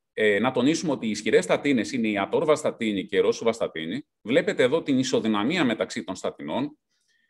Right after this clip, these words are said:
αναφορικά δηλαδή με το αναμενόμενο όφελος σε σχέση με την ελάττωση της L D L χολυστερόλης.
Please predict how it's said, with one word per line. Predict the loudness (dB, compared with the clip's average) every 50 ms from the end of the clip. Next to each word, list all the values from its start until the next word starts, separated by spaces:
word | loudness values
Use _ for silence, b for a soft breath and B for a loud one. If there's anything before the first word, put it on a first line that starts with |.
| _ _ _ -2
αναφορικά | 0 0 4 4 4 4 6 6 4 6
δηλαδή | 6 6 6 4 4 2 0 0 0 -2
με | -4 -4 -6 -8 _ _ _ _ _ _ _
το | 6 6 6
αναμενόμενο | 8 6 4 4 4 4 4 4 6 4 4 4 4 2 2
όφελος | 2 0 0 0 0 0 -2 -4 -12 _ _
σε | _ -12 -12 -6
σχέση | -2 0 0 0 0 -2
με | -2 -2
την | -2 -2 0
ελάττωση | 2 4 4 4 2 0 -4 -4 0
της | 0 0 0
L | 0
D | 0 -2
L | -2 -2
χολυστερόλης. | -6 -8 -6 -4 -2 0 0 0 -2 -4 -8 -20 _